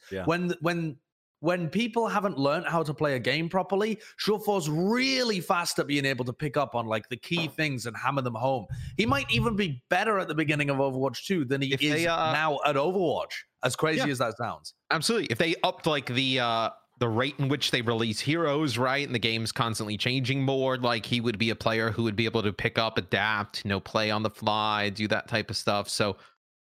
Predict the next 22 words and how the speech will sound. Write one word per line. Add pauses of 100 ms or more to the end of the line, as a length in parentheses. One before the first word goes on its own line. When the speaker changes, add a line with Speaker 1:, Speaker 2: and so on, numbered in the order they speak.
(280)
Speaker 3:
uh, (160)
I
completely
agree.
I
also
think
it's
gotta
be
tough
for
him
going
from
a
Gladiators
team
that
was
extremely
competitive,